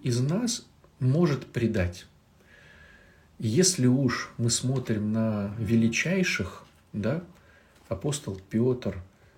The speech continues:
э, да, как поступил, все ученики, да, как поступили,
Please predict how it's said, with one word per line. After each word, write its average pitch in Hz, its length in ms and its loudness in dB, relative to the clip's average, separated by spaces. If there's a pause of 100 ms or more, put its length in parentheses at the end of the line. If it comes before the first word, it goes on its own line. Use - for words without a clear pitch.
(160)
э, 95 300 -2
да, 117 180 0
как 98 240 -8
поступил, 113 540 -4
все 123 440 -2
ученики, 110 580 -2
да, 110 180 -4
как - 220 -12
поступили, 104 720 -6